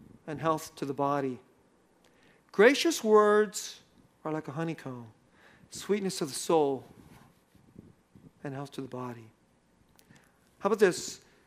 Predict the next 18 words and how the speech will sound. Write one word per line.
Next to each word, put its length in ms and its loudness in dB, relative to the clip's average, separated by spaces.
Um, 360 0
I 100 2
didn't 200 2
off-, 240 0
I 100 2
didn't, 200 -2
we 120 2
didn't 140 0
have 100 -2
this 140 -8
read 100 4
out 80 2
loud, 160 2
but 140 -4
this 160 -4
one's 160 -4
really 160 0
great. 340 -4